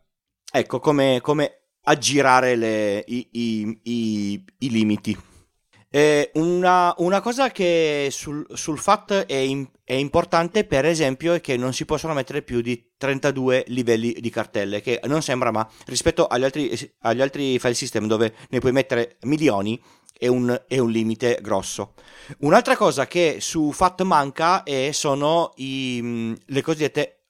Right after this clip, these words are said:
A C L. Su Windows dal duemila in poi, anzi da N T, si può d-, definire chi accede a quale file. E questa è, è l'A C L, sono i diritti di accesso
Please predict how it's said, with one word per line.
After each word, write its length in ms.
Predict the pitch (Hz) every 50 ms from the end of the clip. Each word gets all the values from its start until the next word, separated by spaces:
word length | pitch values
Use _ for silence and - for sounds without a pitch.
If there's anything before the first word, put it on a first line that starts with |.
| _ -
A 80 | 135
C 220 | 139 - - 139 120
L. 240 | 110 110 110 120 - _ _ _ _ _ _ _ - - - - - _ _ _ _ _ _ _ _ _ _ _
Su 240 | - - - 196 220
Windows 760 | 233 220 208 196 175 156 135 135 131 127 120 135 139 143 -
dal 560 | 127 123 127 131 139 139 139 139 135 135 131 123
duemila 560 | 123 131 135 139 143 151 165 170 165 151 143 -
in 180 | 131 131 127 117
poi, 320 | - 117 107 104 123 160 - _ _ _ _ _ _ _ _ -
anzi 360 | - 127 120 - 110 110 76 73
da 200 | 107 123 139 147
N 120 | 156 135
T, 260 | - - 104 110 - _ _ _ _ _ _ _ _ _ _ _ _ _ _ _ _ _ _ - - _ _ _ _ -
si 260 | - - - 220 214
può 280 | - 208 208 196 160 -
d-, 320 | - 170 120 - - -
definire 480 | 143 160 165 - 208 180 175 170 180 180
chi 320 | 180 - 208 208 - - _
accede 500 | - 165 190 190 - - 147 127 139 139 -
a 160 | - 135 135
quale 220 | - - 127 120 120
file. 520 | - 110 95 95 95 95 104 113 - - _ _ _ _ _ _ _ _ _ _ _ - -
E 100 | - 233
questa 380 | - 185 135 123 - 165 160 -
è, 340 | 139 147 151 147 - - _
è 260 | - 143 147 156 -
l'A 120 | 143 143
C 200 | 131 - - 123 107
L, 100 | 113 127
sono 280 | 123 - 165 151 143
i 280 | - 127 - 165 139 - -
diritti 420 | 135 160 147 143 - - 147 151 -
di 140 | - 131
accesso 560 | 131 123 - 120 - - 127 110 - _ _